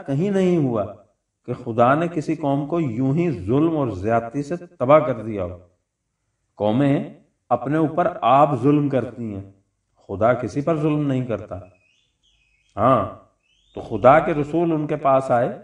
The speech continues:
लेकिन उन्होंने उन्हें झुठलाया, उनका तमस्खुर उड़ाया और अपनी इसी गलत रविश पर गामजन रहे। इसका नतीजा ये निकला कि वो लोग जिन्होंने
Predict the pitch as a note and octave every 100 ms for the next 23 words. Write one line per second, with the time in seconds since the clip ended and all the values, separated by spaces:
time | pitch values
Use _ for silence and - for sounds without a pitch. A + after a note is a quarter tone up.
0 | - A2+ B2+ B2+ E3+ - B2+ C3 D#3 E3
1 | F3+ C3+ C3+ E3 A#2+ A#2+ A2+ G#2+ G#2 G#2+
2 | G#2 - _ _ B2+ C3+ C3 C3+ - C3
3 | C3 - D3 C3+ A#2+ A2 G2+ G2+ - _
4 | _ _ _ _ - D3+ D3+ C#3 D3+ F#3
5 | F3 - C#3+ F#3 D#3 A2 D#3 F3 E3+ A#2
6 | D3 D3 E3+ D#3 C3 B2+ C3+ C3+ A2+ G2
7 | G2 - _ _ _ _ _ _ - F#2+
8 | A#2+ A#2+ A2+ A2+ A#2 C#3 C3 D#3 B2 A2
9 | A2 A2+ B2+ - _ _ _ _ B2 B2
10 | B2+ B2+ E3 D3+ G#2+ C#3 D#3+